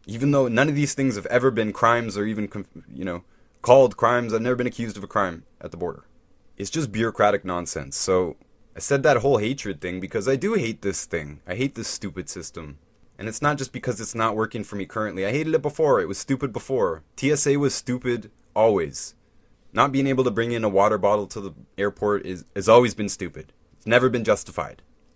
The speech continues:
And I wouldn't agree that we should also put security in train stations and stadiums, but if you're trying to make sense here, if you're trying to use logic and say, "This is why we have this policy, this is why we need this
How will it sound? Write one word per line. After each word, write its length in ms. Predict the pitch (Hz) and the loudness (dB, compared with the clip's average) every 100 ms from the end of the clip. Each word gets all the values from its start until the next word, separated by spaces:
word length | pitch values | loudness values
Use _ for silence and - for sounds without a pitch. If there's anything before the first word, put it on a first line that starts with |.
| _ - - | _ -18 -8
And 140 | 110 | 2
I 100 | 110 | 2
wouldn't 320 | 120 143 147 | 4 4 4
agree 380 | 131 123 156 113 | 4 4 4 4
that 160 | 104 107 | 4 2
we 80 | |
should 160 | 104 113 | 0 0
also 300 | 101 104 113 | 0 0 -2
put 200 | 107 85 | -2 -4
security 540 | - - 104 101 101 | -6 -6 -2 -2 -2
in 320 | 98 98 95 92 | -6 -6 -8 -8
train 280 | - 104 | -6 -6
stations 720 | 98 - 95 - 92 92 87 - | -6 -6 -6 -6 -8 -8 -8 -12
and 460 | 85 85 82 78 - - _ _ | -10 -10 -10 -14 -18 -20 _ _
stadiums, 720 | - - 107 107 87 82 85 - | -10 -6 -4 -4 -6 -8 -10 -4
but 280 | 85 80 - _ _ _ _ - | -2 -2 -4 _ _ _ _ -12
if 160 | 95 | -6
you're 80 | 104 | -4
trying 200 | 101 147 | 4 4
to 80 | 175 | 4
make 140 | 175 | 2
sense 320 | 156 160 143 - | 4 2 2 -2
here, 140 | 90 | -6
if 100 | 85 | -6
you're 60 | 104 | -2
trying 180 | 120 | 0
to 60 | 135 | 2
use 180 | 151 139 | 0 6
logic 320 | 139 107 98 | 8 6 0
and 100 | 92 | -6
say, 120 | 98 | -6
"This 160 | 95 120 | -4 -4
is 80 | 110 | 4
why 180 | 120 | 4
we 100 | 113 | 4
have 200 | 113 113 | 2 0
this 120 | 104 107 | -2 -6
policy, 440 | - 107 95 85 | 4 4 4 -2
this 180 | 87 101 | -6 -6
is 100 | 104 | 0
why 140 | 104 | 2
we 100 | 98 | 2
need 180 | 98 95 | -2 -6
this 260 | 98 - | -6 -6